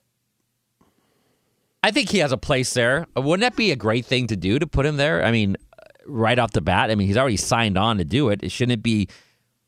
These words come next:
I mean, if you were in charge, like, wouldn't you be, like, making a call, like, "I'm gonna up right now. I think you need some time a little bit." But right away after, maybe, like, a couple days, like, "Hey, you know, we'd love to have you as a analyst, uh, or a pre-show guy, come on with the guys, talk about," you know,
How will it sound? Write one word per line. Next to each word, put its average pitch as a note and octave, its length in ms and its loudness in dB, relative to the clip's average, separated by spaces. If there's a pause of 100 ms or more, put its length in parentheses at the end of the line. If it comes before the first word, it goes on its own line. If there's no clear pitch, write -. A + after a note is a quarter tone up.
(160)
I - 40 0
mean, D#3 140 2
if A#2 80 -4
you G3+ 180 4
were G#3 80 4
in C#3 120 0
charge, A#2 360 0
like, A2 120 2
wouldn't B2 220 0
you A#2+ 60 0
be, B2 160 0
like, A#2 160 2
making G#2+ 260 0
a G#2 60 0
call, A2 220 2
like, G#2 420 -2
"I'm D3 80 2
gonna A2+ 160 0
up E2+ 200 0
right F2+ 180 0
now. D#2+ 180 0
I E2+ 100 0
think E2 160 -4
you F2 40 0
need E2 140 0
some D#2 120 -4
time D#2+ 260 -2
a D#2 60 -4
little E2 280 -4
bit." D2+ 120 -4
But G2 180 -2 (180)
right C3 260 0
away B2 280 2
after, A#2 280 0
maybe, A#2 200 0
like, A2 160 -2
a G2+ 40 -4
couple A2 180 -2
days, A2 180 2
like, G#2 120 -4
"Hey, F#3+ 420 0 (840)
you C3 80 2
know, B2+ 80 2
we'd A2+ 160 0
love D#3 240 2
to D3+ 80 2
have D3+ 220 2
you C#3+ 180 2
as C3 180 2
a A#2 440 2
analyst, C3+ 440 0
uh, G#2+ 340 0
or G#2 300 2
a F2+ 60 0
pre-show C#3+ 640 0
guy, B2+ 540 4
come B2+ 180 0
on C3 100 2
with B2 120 0
the B2 60 -2
guys, A#2+ 360 2
talk A2+ 260 -2
about," A#2 400 0
you G#2+ 120 -2
know, F#2 220 0